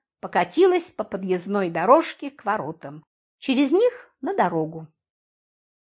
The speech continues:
Незаметно от остальных я осторожно оценивала окружающий нас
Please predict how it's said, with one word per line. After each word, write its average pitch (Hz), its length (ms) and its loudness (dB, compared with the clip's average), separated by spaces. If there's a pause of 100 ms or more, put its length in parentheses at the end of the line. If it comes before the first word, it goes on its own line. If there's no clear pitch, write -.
(600)
Незаметно 359 720 6
от 302 100 2
остальных 294 720 0
я 262 180 6
осторожно 294 800 2
оценивала 254 720 0
окружающий 214 880 -2
нас 165 380 -6